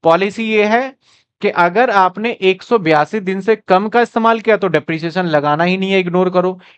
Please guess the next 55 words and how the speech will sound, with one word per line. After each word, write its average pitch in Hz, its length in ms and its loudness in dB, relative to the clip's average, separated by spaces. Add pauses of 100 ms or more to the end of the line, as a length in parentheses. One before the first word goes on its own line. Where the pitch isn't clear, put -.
लेकिन 190 300 0
अगर 220 220 2
एक 208 120 -2
सौ 220 120 0
बयासी 160 400 0
दिन 175 380 -4
तक 233 200 0
है 226 200 0 (200)
तो 165 80 -8
जितना 226 480 2
इस्तेमाल 190 500 0
किया 185 200 0
है 226 120 0
उतना 139 320 0
डेप 131 240 0
लगेगा। 135 300 -2
प्रोपोर्शनेट 202 680 -2
वर्ड 196 260 2
है 254 120 0
यहाँ 170 200 -2
पे, 117 180 -8 (260)
तो 156 100 -2
जितना 202 440 2
इस्तेमाल 196 440 0
किया 196 200 0
है 220 80 4
उतना 160 280 0
लगेगा। 131 420 0 (280)
तो 180 60 -2
भाई 170 180 2
साहब, 226 180 0
हमने 214 240 0
कितना 226 340 0
इस्तेमाल 202 400 0
किया 180 180 2
है 165 80 2
इसको? 214 260 -2 (320)
देखा 185 280 2
जाए 208 160 0
तो 226 100 -2
सात 214 460 0
महीने 180 260 -2
होते 190 140 -8
हैं, 254 60 -6
छह 247 200 -2
महीने 180 220 0
होते 120 240 -4
हैं, - 140 -10 (340)
सात 208 400 4
महीने, 110 260 -6
फिर 170 160 -4
गड़बड़ 156 320 -2
कर 139 140 -6
रहे 127 160 -14
हो। - 120 -18